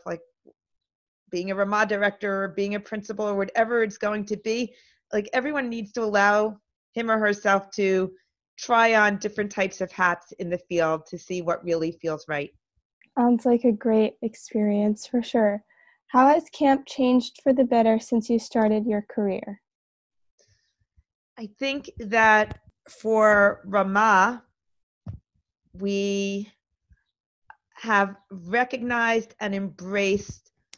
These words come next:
Speaker 1: the need for strong leadership teams.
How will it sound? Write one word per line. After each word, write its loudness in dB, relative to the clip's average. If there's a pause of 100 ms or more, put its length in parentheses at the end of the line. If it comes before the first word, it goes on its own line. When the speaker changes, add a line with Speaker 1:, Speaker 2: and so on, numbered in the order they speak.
(500)
Speaker 1:
the -2
need -4
for -8
strong -2 (560)
leadership 0
teams. -8